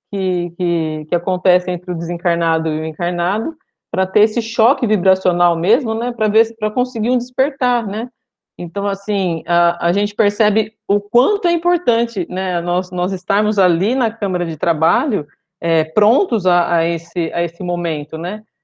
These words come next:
Porque muitas vezes a gente, médiuns, fica, nós ficamos preocupados só com a incorporação e, e ach-, achando que, ah, se eu não incorporo,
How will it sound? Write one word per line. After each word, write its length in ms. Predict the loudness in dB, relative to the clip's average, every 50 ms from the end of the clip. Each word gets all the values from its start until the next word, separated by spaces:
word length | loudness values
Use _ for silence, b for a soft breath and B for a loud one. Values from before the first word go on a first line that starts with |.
| _ _
Porque 220 | -6 -2 0 0
muitas 340 | 2 2 2 2 2 0 4
vezes 240 | 4 4 4 4 2
a 100 | 0 -2
gente, 200 | -4 -4 -6 -10
médiuns, 560 | -10 -4 -2 0 2 2 2 0 -2 -4 -4
fica, 300 | -6 -6 -8 -6 _ -6
nós 200 | -4 -2 -2 -4
ficamos 220 | -2 _ -2 0 2
preocupados 560 | 2 0 0 0 0 2 2 2 2 0 0
só 180 | 2 2 2
com 140 | 2 0 -2
a 40 | -4
incorporação 920 | -2 0 -2 -2 0 0 2 2 2 0 -2 _ -2 -2 -2 -2 -4 -6 -10 _ _ _ _ _ _ _ _ -6
e, 540 | -4 -2 0 0 0 0 -2 -2 -4 -4 -4 -4
e 340 | -4 -4 -2 -2 -2 0
ach-, 240 | 0 0 -2 -2 -4
achando 400 | -4 -4 -2 -2 0 0 0 -2 -2
que, 220 | 0 0 2 4
ah, 200 | 4 2 2 0
se 160 | 0 0 0
eu 80 | 2 2
não 100 | 2 0
incorporo, 840 | 0 0 0 0 0 0 0 2 2 4 4 4 2 2 0 -4